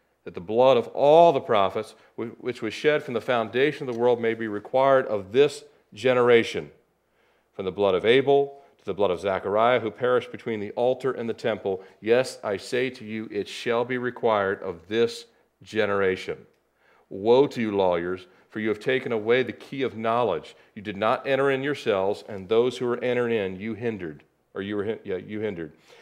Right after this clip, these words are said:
And as he said these things to them, the scribes and Pharisees began to assail him vehemently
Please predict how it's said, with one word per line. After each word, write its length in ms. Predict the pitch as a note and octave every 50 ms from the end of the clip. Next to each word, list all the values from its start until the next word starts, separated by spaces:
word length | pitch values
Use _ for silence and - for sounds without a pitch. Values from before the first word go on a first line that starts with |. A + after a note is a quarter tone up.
| - -
And 220 | - A#2 C3 C3+ C#3+
as 240 | D#3+ F3+ F#3 F#3
he 120 | - E3 D3
said 380 | - - - F3 F#3 G#3+ F#3
these 240 | E3 F#3+ E3+ D3+ -
things 320 | - - C#3+ C3+ C3 B2 -
to 100 | - C3
them, 260 | G#2+ A2+ A2 A#2 C3+
the 60 | C3
scribes 400 | A#2 - - D3+ D3 D3+ D3+ C3+
and 100 | C#3 C3+
Pharisees 380 | C#3+ C#3+ D3 D3 C3+ C3+ C3+ A#2
began 360 | A2 A#2 A#2 A2+ C3 C#3 D3+ D3
to 80 | C3+
assail 720 | A#2 - - - - - D#3+ D#3+ E3+ F3+ F#3 F#3 F3+ F3+ F#3 - -
him 320 | - D3+ D#3 D#3+ E3 D#3
vehemently 840 | B2 C3+ B2 - - F3+ G3+ G3 F3 D3 - A2+ A2 G#2+ A2+ A#2+ A#2